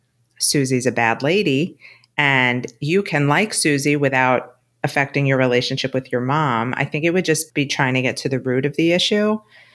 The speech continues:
But it's, it's tricky because there's so many reasons why they could feel that way.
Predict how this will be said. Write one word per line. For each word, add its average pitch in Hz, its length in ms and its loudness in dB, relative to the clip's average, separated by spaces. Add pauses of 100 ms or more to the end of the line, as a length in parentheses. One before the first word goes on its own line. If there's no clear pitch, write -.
But 156 120 0
it's, 156 260 -2
it's - 200 -2
tricky 175 360 0
because 139 300 -2
there's 131 160 -2
so 147 120 0
many 139 180 0
reasons 135 360 -2
why 131 80 0
they 123 120 0
could 120 160 -8
feel 143 200 -2
that 165 160 -2
way. - 220 -6